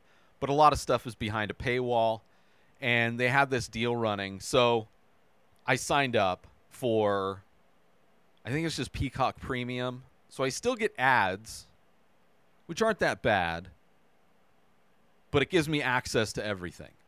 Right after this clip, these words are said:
And it was only twenty bucks for the year.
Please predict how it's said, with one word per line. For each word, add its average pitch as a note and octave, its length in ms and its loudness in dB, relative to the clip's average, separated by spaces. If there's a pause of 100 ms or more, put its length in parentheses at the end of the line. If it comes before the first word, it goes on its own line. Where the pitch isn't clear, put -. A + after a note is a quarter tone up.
(1500)
And C3+ 100 -2
it D#3 40 4
was D3 100 2
only D#3+ 180 2
twenty C3+ 300 -4
bucks A2 260 0
for G#2+ 120 -10
the F2+ 100 -8
year. E2+ 300 -8